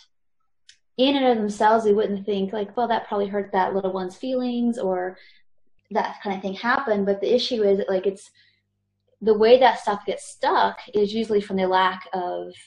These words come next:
basically a presence that, um, could help our nervous systems come back to a place of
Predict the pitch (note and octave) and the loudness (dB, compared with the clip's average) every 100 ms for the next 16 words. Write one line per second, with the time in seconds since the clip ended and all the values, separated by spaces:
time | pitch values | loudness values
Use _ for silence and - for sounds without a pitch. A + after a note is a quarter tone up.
0 | _ _ _ _ _ G#3+ G3 G#3 G#3+ F#3 | _ _ _ _ _ 0 0 0 2 2
1 | - - G3 G3+ E3+ - - F#3+ E3+ E3+ | 2 2 2 2 -2 -8 -6 -4 -2 -2
2 | - - - - F#3 F3 E3+ E3+ F#3 - | -6 -8 -18 -14 -12 -10 -10 -12 -12 -4
3 | G3+ F#3+ G#3 - - _ F#3 F3+ F3+ F3 | -4 0 -2 -2 -6 _ -6 -4 -4 -6
4 | F3 G3 _ _ _ _ _ _ _ _ | -10 -18 _ _ _ _ _ _ _ _
5 | _ _ - G#3 A#3 G3+ G3 F#3+ F3+ F3+ | _ _ -2 2 2 2 -2 -2 -4 -6
6 | F#3 - G3 F#3 F3 - F3 E3+ F3 E3+ | -8 -8 -2 0 0 0 -4 -2 0 0
7 | F3 - F3 E3+ E3 E3+ | -2 -12 -10 -8 -10 -12